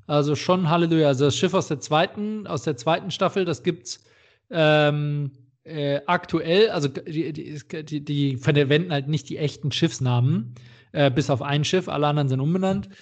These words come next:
ähm, in der Staffel. Äh, und, ähm, also das, das aus der zweiten Staffel gibt's für lächerliche hundertvierzigtausend Dollar pro Woche. Ähm, das ist aber nur die Charter-Rate, das heißt, da kommt noch Sprit drauf und die Yachten fressen ja so ein klitzekleines bisschen.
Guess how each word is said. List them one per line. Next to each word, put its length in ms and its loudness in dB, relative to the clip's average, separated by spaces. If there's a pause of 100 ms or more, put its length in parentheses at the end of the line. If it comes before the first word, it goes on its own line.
(260)
ähm, 520 4
in 120 -4
der 120 4
Staffel. 560 2
Äh, 500 0 (100)
und, 640 0
ähm, 720 0
also 220 0
das, 260 0
das 220 0
aus 100 -4
der 140 -2
zweiten 320 2
Staffel 360 0
gibt's 280 -2
für 340 2
lächerliche 540 0
hundertvierzigtausend 920 0
Dollar 220 2
pro 220 0
Woche. 340 0 (460)
Ähm, 340 2
das 160 0
ist 80 -2
aber 140 0
nur 120 4
die 120 0
Charter-Rate, 600 2
das 180 -2
heißt, 180 -2
da 60 0
kommt 180 -4
noch 140 -2
Sprit 360 -2
drauf 320 0
und 120 -10
die 80 -6
Yachten 340 -2
fressen 300 -6
ja 120 -2
so 120 -2
ein 100 -2
klitzekleines 640 -2
bisschen. 480 -2